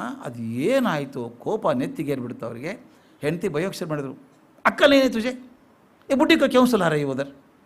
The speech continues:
ಬುದ್ಧಿ ಇಲ್ಲ ನಿನಗೆ, ಈ ಮುದುಕಿನ ಯಾಕೆ ಮಲಗಿಸಿದ್ದೆ ಇಲ್ಲಿ, ಒಳಗೆ ಮಲಗಿಸ್ಬಾರ್ದು, ಅಸಹ್ಯ" ಅಂದರು. ಇಷ್ಟೊತ್ತು ತನಕ ಕೇಳಿದ್ನಲ್ಲ ಅವ್ರ ಮಾತು, ಆ ಭಾಷಣ, ದಾರಿಯಲ್ಲಿ ಬರ್ತಾ ಮಾತು, ಒಂದು ಕ್ಷಣದಲ್ಲಿ ಕರಗೋಯ್ತದು.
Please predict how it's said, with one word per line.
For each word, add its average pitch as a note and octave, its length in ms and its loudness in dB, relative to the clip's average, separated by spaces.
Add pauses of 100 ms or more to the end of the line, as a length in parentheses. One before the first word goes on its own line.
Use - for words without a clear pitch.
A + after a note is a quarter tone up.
(760)
ಬುದ್ಧಿ B3+ 180 0
ಇಲ್ಲ C4+ 120 8
ನಿನಗೆ, B3 260 2
ಈ A#3 120 -2
ಮುದುಕಿನ C4 320 4
ಯಾಕೆ A3+ 140 2
ಮಲಗಿಸಿದ್ದೆ F#3 360 -2
ಇಲ್ಲಿ, C#3 220 -6 (320)
ಒಳಗೆ C#4 160 2
ಮಲಗಿಸ್ಬಾರ್ದು, B3 680 0
ಅಸಹ್ಯ" A3 300 -2 (720)
ಅಂದರು. - 180 -4 (2000)
ಇಷ್ಟೊತ್ತು B3+ 320 0
ತನಕ B3 100 0
ಕೇಳಿದ್ನಲ್ಲ G#3+ 400 0
ಅವ್ರ C3 140 -4
ಮಾತು, C#3+ 320 -8 (1400)
ಆ C3+ 100 -8
ಭಾಷಣ, B2+ 420 -6 (200)
ದಾರಿಯಲ್ಲಿ B2+ 380 -4
ಬರ್ತಾ A#2+ 280 -10
ಮಾತು, B2 340 -10 (720)
ಒಂದು D#3 240 -2
ಕ್ಷಣದಲ್ಲಿ F3 380 -6
ಕರಗೋಯ್ತದು. B2+ 680 -8